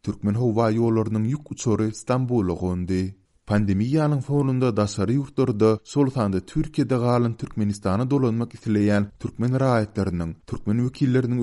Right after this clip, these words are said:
özlerine hiç hili kömek etmeýändigi baradaky nägilelikli çykyşlarynyň arasynda on altynjy aprelde Istanbula türkmen howa ýollaryna degişli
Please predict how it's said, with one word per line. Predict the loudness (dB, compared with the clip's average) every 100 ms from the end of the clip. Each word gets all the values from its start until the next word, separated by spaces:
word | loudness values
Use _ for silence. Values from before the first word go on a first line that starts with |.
| 2
özlerine | 2 2 2 0 -2 -6
hiç | -6 -4 -4
hili | -4 -2
kömek | -2 -4 -4 -8
etmeýändigi | -4 0 2 0 0 0 2
baradaky | 2 2 0 0 0 2 0 0 0
nägilelikli | 4 4 4 2 0 -2 -4 -6
çykyşlarynyň | -8 -6 -2 0 -2 -2 -2
arasynda | -2 -4 -4 -2 -2 -4 -8 -2
on | 0 2
altynjy | 0 0 -2 0
aprelde | 0 0 0 0
Istanbula | -2 -2 -2 0 2 2 0
türkmen | -6 -6 -4
howa | 0 0 2 2
ýollaryna | 4 4 2 0 0 2
degişli | 2 0 0 2